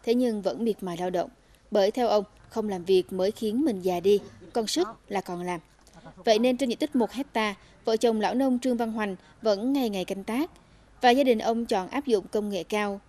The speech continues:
trên toàn bộ một hecta nhà kính. Vừa tiết kiệm nhân công,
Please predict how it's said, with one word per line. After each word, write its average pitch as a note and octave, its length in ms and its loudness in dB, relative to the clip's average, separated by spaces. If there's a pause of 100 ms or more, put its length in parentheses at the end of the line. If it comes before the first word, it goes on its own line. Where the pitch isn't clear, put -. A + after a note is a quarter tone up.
(160)
trên A3 180 2
toàn F#3+ 260 -4
bộ F3+ 180 0
một F3+ 140 -8
hecta A3+ 260 -6
nhà F3 160 -8
kính. G3 280 -2 (540)
Vừa C#4 100 6
tiết F#4 200 2
kiệm A#3 180 0
nhân C4 160 0
công, C4 240 2